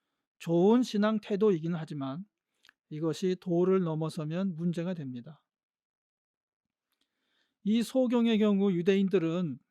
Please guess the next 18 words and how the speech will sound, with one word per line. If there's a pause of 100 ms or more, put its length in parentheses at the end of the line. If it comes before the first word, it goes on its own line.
(280)
사람이
소경이
되는
것이 (640)
부모의
죄
또는
자신의
죄
때문에
그렇게
되는
것이라고
생각했습니다. (1300)
부모가
몹쓸
죄인인
삶을